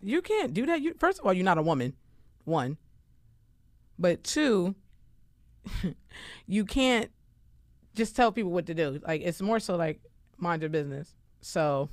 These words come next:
I just feel like, uh, men, stop normalizing coming up to women or, you know, just women in general and trying to tell them what to do. You don't know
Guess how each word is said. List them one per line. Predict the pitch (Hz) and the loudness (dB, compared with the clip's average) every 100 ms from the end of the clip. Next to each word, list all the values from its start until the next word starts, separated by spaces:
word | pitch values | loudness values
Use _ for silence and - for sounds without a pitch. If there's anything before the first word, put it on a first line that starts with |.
| - - - - - - - - - - _ - | -8 -8 -8 -20 -20 -20 -20 -20 -20 -20 _ -4
I | 185 | -2
just | 185 - | -2 0
feel | 175 | 2
like, | 160 147 - - _ _ - - _ _ _ _ _ - - | 4 2 -6 -20 _ _ -20 -20 _ _ _ _ _ -6 4
uh, | 180 143 | 6 6
men, | 170 202 151 | 4 2 2
stop | 147 - 185 190 - - - - _ _ _ 254 | -2 4 6 6 2 -18 -16 -16 _ _ _ -4
normalizing | 170 185 165 160 156 151 147 147 - | 2 2 4 2 2 0 -2 -4 -2
coming | 185 170 | 0 2
up | 160 | 0
to | - 151 | -2 -2
women | 156 147 139 123 | 0 0 -2 0
or, | 151 143 - - - | 0 0 -2 -12 -4
you | 185 | -2
know, | 156 131 | 0 -2
just | 139 | -6
women | 156 170 160 | 0 2 2
in | 127 147 | 0 -4
general | 147 143 135 135 147 _ _ _ _ _ _ - | -2 -4 -2 -4 -6 _ _ _ _ _ _ -6
and | 151 143 | -4 0
trying | 170 151 | 0 0
to | |
tell | 147 151 | 0 -2
them | 143 | -2
what | 143 | -6
to | 135 | -4
do. | 143 | -4
You | 139 147 | -4 -4
don't | 143 | -4
know | 135 131 147 | -4 -4 -6